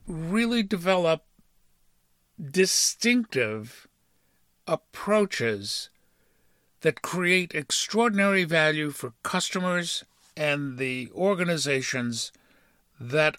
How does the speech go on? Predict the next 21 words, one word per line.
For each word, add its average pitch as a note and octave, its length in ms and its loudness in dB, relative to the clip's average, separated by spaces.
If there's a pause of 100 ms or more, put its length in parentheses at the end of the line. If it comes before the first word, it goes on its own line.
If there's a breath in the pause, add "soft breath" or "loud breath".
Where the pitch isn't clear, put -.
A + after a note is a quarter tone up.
are C#3+ 240 -2
providing C#3 760 2
those. G#2 440 -8 (1600 soft breath)
So, F#3+ 500 4 (1080)
the F#3+ 140 0
second A3 560 4
element D3 500 0
is D#3+ 200 -2
the G3+ 80 0
proliferation G#3 1040 2
of D#3 260 -2
skills E3+ 800 2
in E3 300 -2
relabeling. F#3+ 800 0 (260)
The A3 80 8
world B3+ 320 8
of A3+ 120 0
experience G#3 760 0
management D#3 640 2
is E3+ 220 -2
multidisciplinary. F3 2250 2